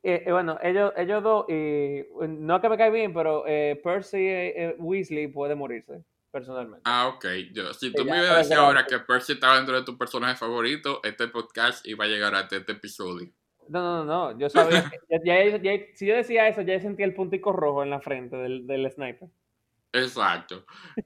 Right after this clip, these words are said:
Speaker 2: Eh, pues, yo te, te compro lo de Voldemort, sí, es un personaje sumamente interesante y,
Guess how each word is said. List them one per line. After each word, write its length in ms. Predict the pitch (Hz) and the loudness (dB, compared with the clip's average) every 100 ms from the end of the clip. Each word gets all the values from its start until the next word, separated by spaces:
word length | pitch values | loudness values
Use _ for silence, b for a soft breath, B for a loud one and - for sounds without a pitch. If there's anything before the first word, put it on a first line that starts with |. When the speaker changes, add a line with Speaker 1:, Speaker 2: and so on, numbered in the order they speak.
| - | -2
Speaker 2:
Eh, 760 | 120 123 120 120 117 104 95 - | 0 2 4 4 2 2 -2 -2
pues, 380 | 156 143 143 - | 2 2 0 -14
yo 280 | 127 135 139 | -6 -4 -2
te, 800 | 151 147 143 131 113 107 95 - - | 2 4 4 2 0 0 -2 -6 -4
te 160 | 135 | -4
compro 420 | 135 139 143 143 | -2 -4 -2 -4
lo 120 | 139 123 | -2 -2
de 80 | 117 | -2
Voldemort, 560 | 151 165 123 123 120 | -2 -4 -4 -8 -12
sí, 260 | - 127 123 | -10 -6 -4
es 160 | 104 98 | -6 -10
un 120 | 107 | -10
personaje 420 | 107 107 104 107 | -8 -4 -4 -4
sumamente 480 | - 107 104 101 107 | -6 -10 -10 -10 -10
interesante 800 | 101 98 95 - 139 131 107 - | -8 -8 -6 -2 -2 -2 -4 -4
y, 680 | 101 101 98 98 92 90 | -6 -4 -2 -2 -4 -8